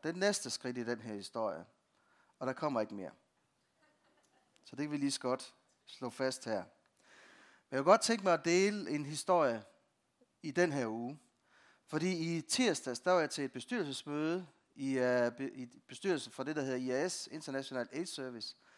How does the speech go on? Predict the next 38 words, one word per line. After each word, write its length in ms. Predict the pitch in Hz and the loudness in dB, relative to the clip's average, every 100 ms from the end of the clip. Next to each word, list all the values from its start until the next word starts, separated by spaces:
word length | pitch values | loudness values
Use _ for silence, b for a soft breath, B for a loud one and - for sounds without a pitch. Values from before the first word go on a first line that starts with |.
| b b b b | b b b b
Og 160 | 147 160 | 4 6
inden 200 | 214 247 | 6 4
vi 100 | 180 | 0
starter 340 | 151 170 196 | 6 8 8
bestyrelsesmødet 680 | 170 147 214 147 131 143 156 | 6 -2 -4 -4 -4 -4 -2
her, 100 | 156 | 0
der 100 | 147 | 0
sidder 300 | 170 233 185 | -2 2 2
jeg 120 | 135 | 4
og 60 | 123 | 2
snakker 300 | - 151 160 | 2 2 2
med 80 | 135 | 2
en 80 | 139 | 0
ung 200 | 175 - | 0 -4
pige, 200 | 160 175 | -6 -4
der 80 | |
hedder 280 | 123 117 107 - | -4 -2 -2 2
Anna. 320 | 151 233 240 - _ b b b b b b b - | 2 2 -2 -8 _ b b b b b b b -4
Og, 380 | 135 151 156 156 | 2 4 6 6
øh, 120 | 151 | 6
Anna 300 | 170 220 233 | 6 6 6
her, 260 | 175 180 147 | 6 6 6
hun 240 | 147 185 | 2 -2
har 280 | 175 196 170 | 4 6 6
en, 340 | - 151 143 | 2 -2 0
øh, 140 | 139 139 | 0 0
hjerte 480 | 139 135 156 180 139 | 4 6 8 6 0
for, 220 | - 123 | -4 -2
eller 140 | 127 | 0
et 80 | 123 | 0
hjerte 260 | 143 156 165 | 4 6 4
for 120 | 135 | -2
mission. 440 | 123 120 160 123 | -8 -8 -8 -8
Hun 140 | 113 170 | -8 -10
fortæller 380 | 185 220 202 160 | -4 0 2 2
en 240 | 156 156 | 0 -8
fantastisk 680 | - 147 - 190 - 117 - | -10 -8 -4 -4 -6 -12 -12
historie. 480 | 117 - 127 87 | -12 -6 -4 -4